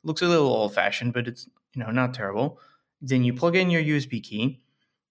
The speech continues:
um, and then you have some menu entry that says, like, "pair hardware wallet" or some, some language like that. Um,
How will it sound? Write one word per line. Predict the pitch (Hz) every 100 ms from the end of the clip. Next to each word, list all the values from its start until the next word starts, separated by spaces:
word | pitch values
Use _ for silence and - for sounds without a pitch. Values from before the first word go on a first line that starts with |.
| _ _ _ -
um, | 131 127 127 127 127 127
and | 135
then | 135 131
you | 123
have | 135 131
some | 156
menu | 156 165 151
entry | 135 135
that | 131
says, | 127 131
like, | 120 123 -
"pair | 123 127 127
hardware | 123 120 107
wallet" | 95 71 71 110
or |
some, | 110 110 107 - -
some | 120
language | 113 107 104 104
like | 110 101
that. | 170 180 175 - _ _ _ _ _
Um, | - 123 117 -